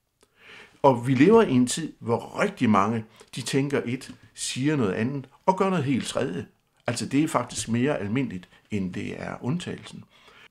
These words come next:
Det er en af de vigtigste grunde til, at den her verden er totalt ude af sync og ude af balance.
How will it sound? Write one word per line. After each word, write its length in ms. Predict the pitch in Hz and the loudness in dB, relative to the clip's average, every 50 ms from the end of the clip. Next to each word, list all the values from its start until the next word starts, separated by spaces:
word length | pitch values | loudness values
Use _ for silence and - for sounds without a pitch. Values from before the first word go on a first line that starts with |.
| _ _ - | _ _ 0
Det 120 | 180 196 | 0 2
er 40 | 196 | 2
en 140 | 180 165 156 | 2 0 0
af 80 | 139 | -2
de 200 | 127 - 135 123 | -4 -6 -4 -2
vigtigste 400 | 127 156 180 - - 180 - - | -2 -2 -2 -4 -10 -12 -10 -8
grunde 280 | - 123 127 147 151 147 | -4 -2 -2 -2 -4 -6
til, 140 | - - 127 | -6 -6 -6
at 120 | 107 107 | -6 -4
den 140 | 139 120 120 | -4 -4 -2
her 120 | 117 110 | -2 -4
verden 420 | 98 - 87 95 110 110 - 117 - _ _ - | -6 -6 -8 -8 -8 -10 -12 -18 -18 _ _ -6
er 140 | 95 90 - - | -6 -6 -6 -8
totalt 440 | - - 92 - - 135 117 92 90 | -10 -10 -8 -6 -4 -2 -2 -4 -4
ude 320 | 87 101 98 98 95 - - _ | -8 -10 -8 -8 -10 -10 -12 _
af 80 | - - | -14 -10
sync 240 | - - 110 101 90 - _ _ _ - | -8 -8 -8 -8 -10 -12 _ _ _ -10
og 180 | 101 98 92 | -8 -8 -6
ude 220 | 98 95 95 107 - - | -6 -6 -8 -8 -10 -10
af 60 | - | -12
balance. 440 | - 98 - 95 92 - - - | -12 -12 -12 -12 -16 -18 -20 -20